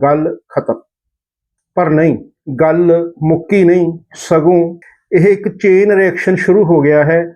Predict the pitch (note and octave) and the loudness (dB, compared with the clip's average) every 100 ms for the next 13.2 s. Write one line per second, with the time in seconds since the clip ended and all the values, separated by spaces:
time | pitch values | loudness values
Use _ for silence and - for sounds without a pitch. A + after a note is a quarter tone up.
0 | _ _ - C#3 D3 E3 E3+ F#3+ F#3 F#3 | _ _ -6 -2 0 0 -2 0 0 -2
1 | - D#3+ D#3 D#3 F3+ F3 F3 F3 E3+ F3+ | -8 -2 -2 -2 0 0 0 -4 -2 0
2 | F3 D3+ D3+ D#3+ E3 D#3+ F3+ E3+ E3+ E3+ | 0 2 2 2 0 0 0 0 0 0
3 | C#3+ E3 D3+ E3 D#3+ F#3 F3 E3+ E3+ E3+ | 0 -2 0 0 0 0 2 2 -2 -8
4 | _ _ - E3+ - C#3+ D3 E3 E3 D#3+ | _ _ -10 -10 -2 0 2 0 0 0
5 | E3 E3 E3+ E3+ D#3 C#3+ D3+ D#3 D#3+ E3+ | 2 2 0 -2 -2 0 2 2 2 0
6 | E3 C#3+ C#3+ D#3 D#3 _ _ - E3+ E3 | 0 0 0 0 -6 _ _ -4 -2 2
7 | G3 G3 F#3+ _ _ _ _ - F#3 G3 | 0 -2 -10 _ _ _ _ -6 0 2
8 | G#3+ A3 _ F#3 F3 D#3+ - G3+ G3 F3 | 0 -2 _ 0 2 0 0 2 2 2
9 | F3+ F#3 D#3 E3+ D3+ E3 E3 F#3 F3+ E3 | 0 0 -2 -2 0 0 0 0 2 2
10 | D3+ E3 E3+ _ _ _ - D3 D#3 F3 | 0 -2 -8 _ _ _ -6 -2 2 2
11 | F3+ F3+ E3+ E3+ D3+ C3 - E3 D3+ D#3 | 0 0 2 2 2 -2 -2 0 2 2
12 | D#3+ - _ _ F3 E3+ E3 F#3 G3+ F3 | -2 -8 _ _ -8 -4 -4 0 2 2
13 | D3 | 0